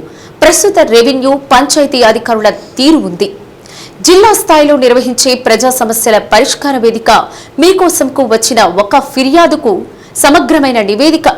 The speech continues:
ఇవ్వకుండా కేవలం తమ పని పూర్తి చేశామని ఉన్నతాధికారులకు చెప్పేందుకే మండల అధికారులు చేసిన పని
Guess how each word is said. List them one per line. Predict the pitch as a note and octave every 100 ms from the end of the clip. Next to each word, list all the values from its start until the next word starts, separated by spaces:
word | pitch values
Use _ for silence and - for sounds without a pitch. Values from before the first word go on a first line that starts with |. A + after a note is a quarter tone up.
| G#3
ఇవ్వకుండా | F#3 A#3+ C4+ C4 F#4 - - - - -
కేవలం | F4+ G#4 F#4 D#4+ - B3
తమ | B3
పని | - C#4
పూర్తి | - D4 D4 D4 C4+
చేశామని | B3+ B3 A3+ G#3+ A#3+ - - -
ఉన్నతాధికారులకు | D4+ G4 G#4 D#4 C#4 B3+ A#3+ A#3 A#3 F#3+ - B3+
చెప్పేందుకే | A#3+ D#4+ E4 E4+ B3 G#3 - - - -
మండల | B3+ E4 F#4
అధికారులు | D4+ A#3 C4+ C4 B3 A#3+ A#3+ -
చేసిన | A3+ A#3+ G#3
పని | G3+ G#3 B3+ F#3